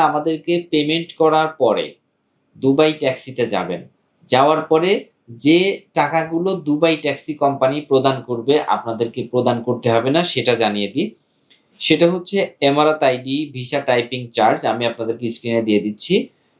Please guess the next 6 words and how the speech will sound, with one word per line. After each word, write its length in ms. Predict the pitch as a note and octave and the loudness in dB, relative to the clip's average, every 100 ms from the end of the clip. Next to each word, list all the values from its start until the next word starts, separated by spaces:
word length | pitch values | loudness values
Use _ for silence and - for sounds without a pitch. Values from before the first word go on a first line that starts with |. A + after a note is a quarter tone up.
| _ | _
দুবাই 360 | A#2+ D3+ E3+ E3+ | 4 6 6 6
মেডিকেল, 580 | D#3+ C#3+ C#3 C#3+ C#3 E3 | 4 2 0 2 4 4
আহ, 360 | E3+ - A#2+ A#2 | 0 -2 2 4
রেসিডেন্ট 440 | C3+ C3 - D3 C#3+ | 2 0 -2 -2 -2
ভিসা 240 | B2 B2 C#3 | -8 0 2
স্ট্যাম্পিং, 500 | B2 - C3 B2+ C#3 | 2 2 0 0 -6